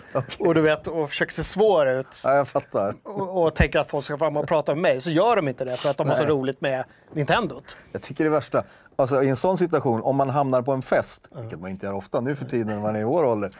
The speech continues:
Speaker 1: men om man gör det
Speaker 2: Förutom i Gäv-, eh, Gävle då.
Speaker 1: var i Majkasa.
Speaker 2: Majkasa.
Speaker 1: Och sen var jag på Coop.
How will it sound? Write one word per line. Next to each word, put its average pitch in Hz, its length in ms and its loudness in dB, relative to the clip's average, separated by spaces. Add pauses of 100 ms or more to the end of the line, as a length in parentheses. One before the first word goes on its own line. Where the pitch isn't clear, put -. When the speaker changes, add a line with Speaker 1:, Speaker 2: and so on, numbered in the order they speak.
(160)
Speaker 1:
men 139 120 0
om 151 80 2
man 156 160 2
gör 214 260 4
det 123 280 2
Speaker 2:
Förutom 175 300 0
i 147 240 2
Gäv-, 170 380 0 (140)
eh, 160 260 -6
Gävle 165 240 -6
då. - 80 -18 (720)
Speaker 1:
var 107 120 0
i 117 60 0
Majkasa. 123 880 0
Speaker 2:
Majkasa. 127 340 -4
Speaker 1:
Och 160 100 -6
sen 120 160 0
var 113 80 0
jag 101 120 0
på 113 80 -14
Coop. - 440 -8